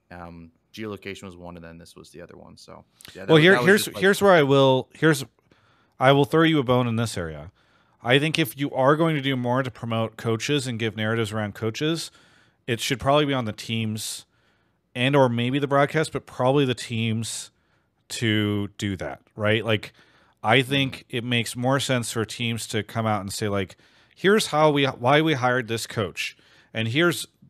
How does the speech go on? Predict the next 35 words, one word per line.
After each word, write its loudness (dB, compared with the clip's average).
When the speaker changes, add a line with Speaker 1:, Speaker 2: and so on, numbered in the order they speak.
Speaker 2:
explicitly -2
what 0
this -2
coach -2
is -10
bringing. -6
Like, 0
Marin 2
is 0
a -4
good 0
example -2
of -6
this, -12
right? 2
Where, 0
like, 0
he's -6
coming -2
in -2
to -6
coach -2
Team -4
Liquid. -4
Why 6
the 2
fuck 2
is -2
he -2
coming -2
in -2
to -6
coach -4
Team -6
Liquid? -8